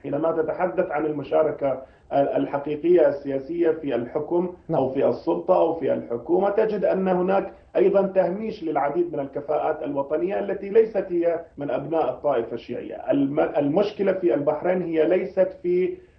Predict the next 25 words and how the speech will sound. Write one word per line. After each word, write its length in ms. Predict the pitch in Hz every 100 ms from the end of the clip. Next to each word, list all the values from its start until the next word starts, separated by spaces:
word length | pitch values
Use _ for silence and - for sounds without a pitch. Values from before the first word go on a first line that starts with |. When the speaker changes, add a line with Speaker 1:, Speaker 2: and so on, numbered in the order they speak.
| _
Speaker 1:
أن، 240 | 143 156 151 -
أن 180 | 147 151
هذا 280 | 147 165 170
الحراك 480 | 175 160 156 165 160
هو 240 | 151 151
حراك، 420 | 151 139 156 160 - -
آه، 60 | - - _ _ _ -
آه، 720 | 139 131 127 - 131 123 113
مذهبي، 640 | 123 151 180 180 175 185 190
وإنما 640 | 175 143 165 160 170 165
هي 360 | 165 170 170 165 - 139
محاولة 600 | 147 160 185 190 180 165
من 180 | 151 143
السلطة 480 | 143 - 170 175
لإقصاء 720 | 160 147 151 - 180 175 - -
كل 280 | 226 240 -
المعارضين 800 | 190 190 160 143 143 139 151 156
لها 400 | 135 135 156 175 - _
ولإبعاد 540 | 156 180 170 165 175 180
كل 300 | - 220 220
المطالبين 760 | 165 160 156 156 151 147 156
بالديمقراطية 880 | 147 143 147 147 143 147 143 147 151
سواء 380 | 147 151 139 135
كانوا 320 | 156 143 139
شيعة 440 | - 135 123 123